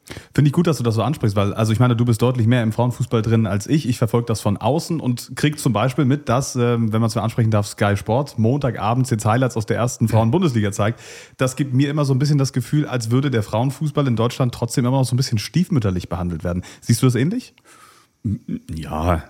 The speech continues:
Speaker 2: da ist ja die andere Denkweise. Die andere Denkweise kann auch sein, der Frauenfußball kriegt alles das, was der Männerfußball nicht braucht oder
Speaker 1: Mhm.
Speaker 2: nicht haben will.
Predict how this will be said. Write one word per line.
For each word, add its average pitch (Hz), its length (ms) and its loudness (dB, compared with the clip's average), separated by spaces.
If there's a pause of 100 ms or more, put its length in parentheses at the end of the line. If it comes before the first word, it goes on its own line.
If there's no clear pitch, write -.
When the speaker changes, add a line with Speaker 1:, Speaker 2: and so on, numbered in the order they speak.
(140)
Speaker 2:
da 78 160 -6
ist 87 140 -4
ja 87 120 2
die 87 140 -2
andere 98 240 2
Denkweise. 87 600 -4
Die 87 100 -6
andere 95 260 -4
Denkweise 95 680 -4
kann 95 240 -4
auch 87 140 -8
sein, 98 480 -4 (340)
der 90 140 -6
Frauenfußball 101 640 0
kriegt - 200 -2
alles 95 240 0
das, 101 240 -2
was 98 140 -2
der 95 100 0
Männerfußball 98 580 0
nicht 92 200 -2
braucht 101 440 0
oder 92 160 2
Speaker 1:
Mhm. 92 60 2
Speaker 2:
nicht 95 140 -4
haben 113 260 2
will. 90 260 0